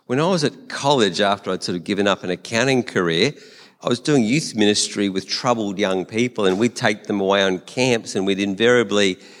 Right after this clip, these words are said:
take them to an outdoor education centre. Some of you remember these in high school. Remember high and low ropes courses,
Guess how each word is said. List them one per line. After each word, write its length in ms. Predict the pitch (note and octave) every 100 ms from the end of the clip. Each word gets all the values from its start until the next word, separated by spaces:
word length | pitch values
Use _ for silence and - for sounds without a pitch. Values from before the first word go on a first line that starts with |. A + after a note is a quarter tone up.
| - _
take 260 | - A#2+ -
them 140 | G#2+
to 140 | G2 G#2
an 60 |
outdoor 380 | G#2 G#2 G#2 G2
education 680 | G2 F2+ - A#2 C3+ - A2
centre. 360 | F#2+ G2+ D#2+ C#2 _ _ _ _
Some 240 | - C#3+ C3
of 20 |
you 160 | A2+
remember 380 | G2+ G2+ A#2+ B2+
these 280 | G2+ G2 F2+
in 140 | G2+
high 280 | F2+ A#2 C3
school. 260 | C#3+ - G#2
Remember 240 | A#2 A#2+
high 320 | G#2+ - A#2+
and 120 | A2 G2+
low 220 | G2+ A2
ropes 380 | G2+ A2 - -
courses, 880 | C#3+ C3 D3 E3 E3 F3+ - -